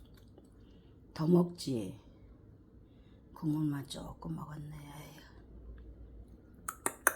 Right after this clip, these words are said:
아이고. 아이고, 아이고. <laughs> 아가야.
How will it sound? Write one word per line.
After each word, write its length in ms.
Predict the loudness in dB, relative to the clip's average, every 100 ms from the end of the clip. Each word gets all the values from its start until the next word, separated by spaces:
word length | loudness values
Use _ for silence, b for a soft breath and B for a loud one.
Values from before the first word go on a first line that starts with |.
| 6 4 2 0 0 -4 -8 -18 -16
아이고. 280 | -6 -4 -4
아이고, 0 |
아이고. 200 | -4 -6 -10 -10 -12
<laughs> 920 | -6 -6 -6 -8 -12 -18 -18 -14 -4
아가야. 840 | -2 0 2 2 4 4 4 2